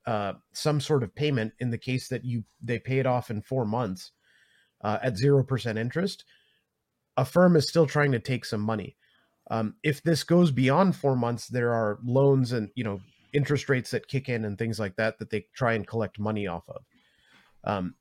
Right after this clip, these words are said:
so just to get a little bit deeper into their, their, uh, process.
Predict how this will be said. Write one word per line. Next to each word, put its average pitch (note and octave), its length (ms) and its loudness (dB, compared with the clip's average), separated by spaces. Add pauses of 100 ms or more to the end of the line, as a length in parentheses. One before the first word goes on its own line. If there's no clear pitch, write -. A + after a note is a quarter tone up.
(200)
so - 140 -6
just C#3+ 280 -2 (140)
to D3 100 -4
get C#3+ 160 4
a C3+ 40 4
little D#3 240 6
bit C3+ 160 0 (420)
deeper C3 340 0
into A#2+ 240 -2
their, G2+ 320 -2 (120)
their, G2 320 -4 (240)
uh, F2 300 -6
process. G#2 520 -4